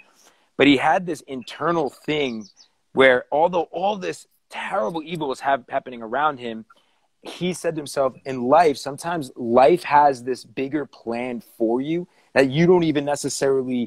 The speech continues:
<coughs> see or understand, but, like, life needs you to play a specific role. Like, you're here for maybe a hundred, hundred and fifty years, depending on what happens with,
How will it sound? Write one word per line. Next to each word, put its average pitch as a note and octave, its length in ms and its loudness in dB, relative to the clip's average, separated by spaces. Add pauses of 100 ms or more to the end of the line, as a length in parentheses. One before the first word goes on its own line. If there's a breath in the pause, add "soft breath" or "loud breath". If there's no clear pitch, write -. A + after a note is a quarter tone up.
(100)
<coughs> - 140 -18
see D#3+ 460 0
or C#3 100 2
understand, C#3+ 720 -4
but, D3 120 0
like, C3 200 4
life C#3 400 2
needs D3 560 -6 (340)
you D3 240 -2
to C#3+ 80 4
play C#3+ 300 2
a C3+ 60 2
specific B2 580 -6
role. B2+ 320 4
Like, A2 180 -6
you're D#3+ 140 0
here D#3 240 2
for - 100 -6
maybe C#3 220 -2
a B2 100 2
hundred, C3+ 480 2 (340)
hundred D3 240 2
and C#3 80 0
fifty C#3 220 0
years, C#3+ 240 4
depending C3+ 380 -4
on B2+ 140 2
what C3+ 120 4
happens C3 400 2
with, C3 160 -6